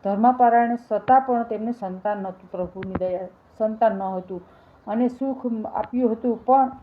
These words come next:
આથી તેમે મનમાં ને મનમાં મૂંઝાતા હતા. એક દિવસની રાણીના મનમાં એક વિચાર આવ્યો. તેણે દાયણને લાલચ આપી અને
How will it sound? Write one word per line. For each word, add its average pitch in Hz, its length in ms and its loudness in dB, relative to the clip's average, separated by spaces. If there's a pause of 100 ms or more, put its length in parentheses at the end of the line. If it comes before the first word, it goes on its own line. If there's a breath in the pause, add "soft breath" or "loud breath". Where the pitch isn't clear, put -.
આથી 247 260 -4
તેમે 247 380 0
મનમાં 226 380 0
ને 247 60 2
મનમાં 214 420 -2
મૂંઝાતા 185 460 -4
હતા. 175 160 -8
એક 208 220 -10
દિવસની 240 500 -4
રાણીના 214 440 -4
મનમાં 202 420 -6
એક 208 260 -6 (640 loud breath)
વિચાર 214 320 4
આવ્યો. 170 240 0
તેણે 247 480 -2 (340 loud breath)
દાયણને 214 600 2 (260)
લાલચ 220 460 2
આપી 226 280 4
અને 233 280 -2